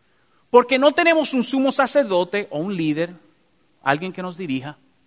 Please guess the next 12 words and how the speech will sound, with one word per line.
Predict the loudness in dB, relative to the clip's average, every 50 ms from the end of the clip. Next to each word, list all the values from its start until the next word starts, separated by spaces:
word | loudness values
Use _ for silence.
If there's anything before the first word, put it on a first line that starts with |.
| _ _ _ _ _ _ _ 2
que | 4 6
no | 6 6 6
pueda | 4 4 4 6 6 4 4
compadecerse | 4 2 4 6 6 6 6 4 0 -2 0 2 2 2 2 0 -2 0
de | 0
nuestras | 0 0 -2 -4 -4 -4 -2 0
debilidades, | 0 0 0 0 0 2 2 4 2 2 0 -6 -18 -20 -20 _ _ _ _ _ _
sino | -12 -8 -4 -2 0 2
uno | 2 2 2 2 2 2
que | 2 0
fue | 0 0 2 2 2 2
tentado | 2 -2 -4 -2 2 2 4 4 4 2 -2 -6 -12